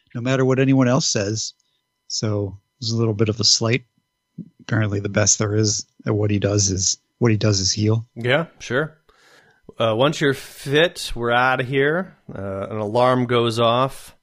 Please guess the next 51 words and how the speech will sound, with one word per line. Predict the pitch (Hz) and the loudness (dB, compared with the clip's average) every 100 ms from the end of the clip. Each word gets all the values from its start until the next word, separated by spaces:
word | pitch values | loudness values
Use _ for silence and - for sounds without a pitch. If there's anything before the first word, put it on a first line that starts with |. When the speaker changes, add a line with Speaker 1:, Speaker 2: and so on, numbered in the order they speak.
| _ _ _ _ | _ _ _ _
Speaker 2:
and | - 104 107 | -10 -8 -6
it's, | 101 - 101 101 | -6 -8 -8 -8
I | 107 | -6
guess | 131 | -6
it's | 123 98 | -6 -6
the | 98 | -4
X-Men. | 117 - 90 87 92 95 - _ _ _ _ - | -6 -6 -10 -8 -10 -12 -16 _ _ _ _ -2
Speaker 1:
"Guess | - - | 0 2
I | |
should | - 156 | 4 2
have | 120 | 2
known | 131 139 | 2 2
Fenris | 113 - 131 117 120 | 0 0 0 0 -2
and | 113 | -2
Matsuo | 110 - 151 131 113 | -2 -2 -2 0 2
wouldn't | 123 110 | 0 0
grab | 113 135 120 | 0 0 0
you | 113 | 0
without | 113 113 104 | 0 -2 -2
expecting | - - 113 113 | -4 -4 -4 -2
trouble | - 123 110 | 0 0 0
to | 107 | -4
come | 131 117 | -2 0
here | 113 110 | 0 2
hard | 117 117 | 2 4
on | 107 | 2
your | 101 | 0
heels. | 131 123 107 98 - - - - - | 2 2 2 -2 -8 -18 -20 -16 -8
Looks | 123 - | -6 -2
like | 107 | -2
your | 98 - | -4 -4
ex-buddies | 127 - - 113 104 104 | -4 -4 -8 -8 -8 -12
have | 110 | -10
come | 117 110 | -8 -6
calling. | 104 123 101 101 107 | -4 -2 -2 -4 0
One | 135 156 | 2 2
assault | 143 143 139 - | 2 -2 -4 -4
squad? | - 185 208 175 - - - | -2 2 2 0 -8 -18 -4
Can't | 180 147 | -2 -2
be. | 117 117 | -2 2
Those | 143 139 | 2 2
are | |
the | 120 104 | -2 -2
Junior | 185 208 165 110 | 2 4 4 2
League, | 104 104 | 0 0
not | 127 117 | 0 0
skilled | - 147 127 | 0 2 0
enough | 123 135 - | 0 -2 -4
for | 101 95 | -12 -10
a | |
hit." | - 160 | -2 -2